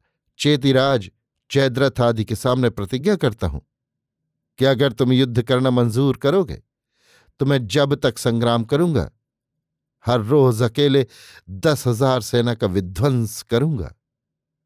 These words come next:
अभी आप सुन रहे थे सूर्यकांत त्रिपाठी निराला के लिखे उपन्यास भीष्म का षष्ठ परिच्छेद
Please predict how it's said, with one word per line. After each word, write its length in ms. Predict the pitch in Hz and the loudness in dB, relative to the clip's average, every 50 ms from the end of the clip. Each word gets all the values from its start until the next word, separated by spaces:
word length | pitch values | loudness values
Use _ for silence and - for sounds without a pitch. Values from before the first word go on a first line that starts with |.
| _ _ _ _ _ _ _ _ _ _ _ _ _ _ _ | _ _ _ _ _ _ _ _ _ _ _ _ _ _ _
अभी 220 | 135 143 139 156 151 | 0 2 4 4 4
आप 140 | 135 123 110 | 2 2 0
सुन 200 | - 135 117 113 | -2 -2 0 0
रहे 180 | 127 147 196 | 0 -2 -4
थे 180 | - - - - - _ _ _ _ _ _ _ _ _ | -6 -6 -10 -12 -12 _ _ _ _ _ _ _ _ _
सूर्यकांत 680 | _ - - 143 147 139 143 123 - 131 127 127 120 127 | _ -2 0 2 2 2 0 0 0 0 0 0 -2 -4
त्रिपाठी 500 | 107 - 110 95 - 117 117 113 117 110 | -6 -6 -4 -2 0 0 0 0 -2 -2
निराला 400 | 113 110 101 110 110 110 107 101 | -2 0 0 0 0 2 0 0
के 140 | - - 98 | -2 -4 -4
लिखे 240 | 95 90 - 98 | -6 -4 -4 -6
उपन्यास 760 | 90 82 - 127 143 151 143 101 71 58 52 50 - - - _ _ _ _ _ _ _ _ _ - | -6 -6 -4 -4 -4 -2 -2 -4 -4 -6 -10 -14 -20 -20 -20 _ _ _ _ _ _ _ _ _ -8
भीष्म 480 | 95 107 135 143 151 147 - - 160 139 | -2 0 2 2 2 0 -2 -4 -4 -4
का 280 | 151 - 107 107 - - _ _ _ _ _ _ _ | -2 -2 -4 -4 -4 -8 _ _ _ _ _ _ _
षष्ठ 480 | - - - 156 143 135 - - - 123 | -14 -4 -2 0 0 0 -2 -4 -8 -6
परिच्छेद 840 | 107 113 110 120 113 - - - - 160 151 131 92 73 - - | -4 -2 0 0 -2 -2 -6 -8 -4 -2 -2 -2 -2 -4 -6 -12